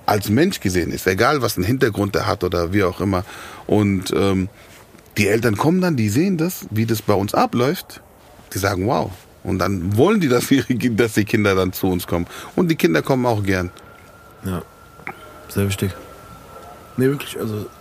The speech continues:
Speaker 2: gerade das, was du gerade gesagt hast, so, dass,
Speaker 1: Mhm.
Speaker 2: dass so ein bisschen dieses, einfach so dieses, äh, allgemein,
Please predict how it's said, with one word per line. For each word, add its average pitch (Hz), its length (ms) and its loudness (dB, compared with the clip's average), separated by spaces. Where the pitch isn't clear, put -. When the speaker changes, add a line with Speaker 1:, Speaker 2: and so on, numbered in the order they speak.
Speaker 2:
gerade 127 240 6
das, 131 260 -4
was 120 180 -2
du 110 60 -6
gerade 120 160 0
gesagt 117 240 -4
hast, 113 160 -6
so, 104 80 -6
dass, 101 160 -4
Speaker 1:
Mhm. 107 140 -2
Speaker 2:
dass 110 180 -4
so 113 220 -2
ein 104 100 -12
bisschen 120 280 -2
dieses, 113 460 -4
einfach 131 280 -2
so 131 120 -2
dieses, 117 440 -4
äh, - 240 -10
allgemein, 123 800 2